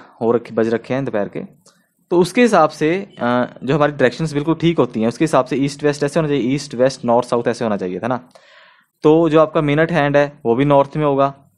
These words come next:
और जो आपका आर हैंड है वो भी नॉर्थ में होगा जब बारह बजे हुए होंगे, ठीक है। पर हुआ क्या, हुआ ये कि जो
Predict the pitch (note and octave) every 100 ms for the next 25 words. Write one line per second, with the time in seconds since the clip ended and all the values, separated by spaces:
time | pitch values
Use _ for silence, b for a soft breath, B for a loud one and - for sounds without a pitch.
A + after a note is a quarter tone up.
0 | _ - B2 B2+ C3 C#3 C3 A2+ A2+ B2
1 | B2 A#2+ A#2+ B2 - _ - A2 B2 A2+
2 | G#2 - A2 A#2 C3+ A2 G#2 G2 F#2+ F#2+
3 | F2+ F2+ F2+ F2+ C3 B2+ - _ b b
4 | b - F3+ D3+ F3+ G3+ D3+ G2+ F#2+ _
5 | _ _ _ - B2 D3+ D#3+ A#2 G#2+ A2
6 | - _ _ _ _ _ E3+ E3+ B2 G#2+
7 | A2 _